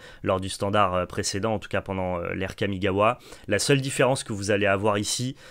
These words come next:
bah, c'est, euh, l'arrivée du personnel d'accueil du gala qui va bien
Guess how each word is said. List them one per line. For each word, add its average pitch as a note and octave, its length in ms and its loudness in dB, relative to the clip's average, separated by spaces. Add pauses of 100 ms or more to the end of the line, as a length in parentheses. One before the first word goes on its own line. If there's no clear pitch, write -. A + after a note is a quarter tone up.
(120)
bah, G2 260 4
c'est, F#2+ 340 2
euh, F2+ 140 2
l'arrivée A2 420 4
du G#2+ 140 -6
personnel G#2 400 0
d'accueil G2 280 0
du F#2+ 100 -8
gala G2+ 260 2
qui - 160 -10
va F#2+ 120 -2
bien A2 280 -2